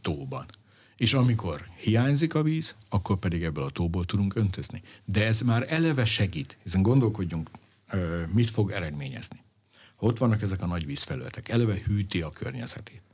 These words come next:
A kipárogó víz megköti a port, csökkenti a légköri asszályt. Az a víznyomás, ami ott van, a kapillaritás elve alapján alulról öntözi a növényt. Tehát ezernyi olyan lehetőséget hordoz magában, ami bőséggel megéri azt a ráfordítást,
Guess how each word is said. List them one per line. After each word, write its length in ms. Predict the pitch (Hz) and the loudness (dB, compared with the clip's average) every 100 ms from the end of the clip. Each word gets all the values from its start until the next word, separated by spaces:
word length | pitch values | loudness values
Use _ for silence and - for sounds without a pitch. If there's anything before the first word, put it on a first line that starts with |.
| - - | -20 -14
A 80 | - | -6
kipárogó 680 | - 117 123 110 107 98 92 | -2 2 2 4 2 2 0
víz 300 | 90 101 95 | 0 -2 0
megköti 420 | 95 90 92 85 | -4 -2 -6 -4
a 100 | 78 - | -6 -4
port, 480 | 71 64 - - - - - | -4 -4 -8 -12 -16 -18 -4
csökkenti 460 | 107 110 113 92 | -2 2 0 0
a 40 | 95 | 0
légköri 480 | 98 95 - 80 | 0 0 -4 -4
asszályt. 460 | 64 - - - - - - - | -4 -6 -6 -8 -12 -16 -16 -2
Az 180 | 113 113 | 4 4
a 40 | |
víznyomás, 640 | 110 120 113 117 107 95 | 4 2 4 4 2 0
ami 160 | 98 90 | 0 0
ott 200 | 95 90 | 0 -2
van, 180 | 95 98 | 0 0
a 40 | |
kapillaritás 720 | 92 110 113 101 87 90 80 | 2 2 2 0 -2 -4 -4
elve 180 | 90 85 | -2 -2
alapján 400 | 85 85 92 87 | -4 -4 -4 -4
alulról 460 | - 110 107 98 85 | 2 4 6 4 -2
öntözi 400 | 85 78 73 - | -4 -6 -8 -8
a 60 | |
növényt. 280 | - - - | -10 -10 -12
Tehát 280 | - 82 - _ _ - | -10 -10 -10 _ _ 2
ezernyi 640 | 117 120 104 92 85 78 - - - | 4 4 2 0 -4 -6 -12 -18 -4
olyan 480 | 95 101 90 82 82 - | 0 2 0 -2 -6 -6
lehetőséget 760 | 92 90 92 87 - 78 73 | -2 0 0 -2 -4 -6 -6
hordoz 340 | 90 82 78 - | -6 -4 -6 -8
magában, 520 | 78 82 82 87 92 - - | -8 -6 -6 -4 -6 -6 0
ami 180 | 104 110 | 4 4
bőséggel 680 | 110 151 147 117 92 87 | 6 6 4 2 0 -2
megéri 420 | 82 92 87 80 | -2 -2 -2 -4
azt 280 | 80 87 - | -4 -4 -4
a 60 | 78 | -6
ráfordítást, 760 | 76 80 - - - 85 - | -8 -8 -8 -8 -8 -6 -6